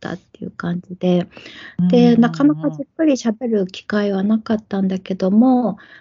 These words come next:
Speaker 1: まあ、作品拝見したりだとかっていうような、えー、中で、えー、まあ、大きなきっかけはやっぱりティーピーで、
Speaker 2: うん。
Speaker 1: あの、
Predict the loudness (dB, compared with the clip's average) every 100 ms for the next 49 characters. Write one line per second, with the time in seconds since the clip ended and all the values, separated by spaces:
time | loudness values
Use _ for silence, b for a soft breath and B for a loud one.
0 | B 0 0 -2 -4 -4 0 0 0 0
1 | -2 -4 -8 -12 -2 -2 -2 -2 -2 -4
2 | -6 -4 -4 -6 -8 -12 -12 -14 -14 -10
3 | -4 -4 -4 -6 -4 -2 0 0 -2 B
4 | B B B B 0 2 4 2 0 -2
5 | -4 -4 -4 -4 -2 -2 -2 -4 -6 -4
6 | 2 4 4 2 -2 _ b b b b
7 | b b -4 0 2 0 -2 -4 -8 -10
8 | -14 _ _ _ -2 -2 -2 _ -4 -4
9 | -2 -2 -2 -2 -4 -6 -4 -4 -2 -4
10 | -6 -6 -8 -6 -6 -6 -6 -6 -4 0
11 | 2 2 0 _ b b b b 0 2
12 | 2 0 -2 -2 -4